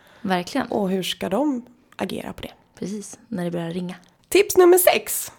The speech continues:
Speaker 2: Mäta och analysera. Ytterligare en sån här sak som vi tar upp om och om och om igen och ofta
Speaker 1: Mm.
Speaker 2: avslutar våra så här stegguider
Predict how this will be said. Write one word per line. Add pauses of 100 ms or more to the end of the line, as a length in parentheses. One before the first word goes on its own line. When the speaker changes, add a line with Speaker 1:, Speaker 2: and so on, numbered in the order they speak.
(220)
Speaker 2:
Mäta
och
analysera.
Ytterligare
en
sån
här
sak
som
vi
tar
upp
om
och (120)
om
och
om
igen
och
ofta
Speaker 1:
Mm.
Speaker 2:
avslutar
våra
så
här
stegguider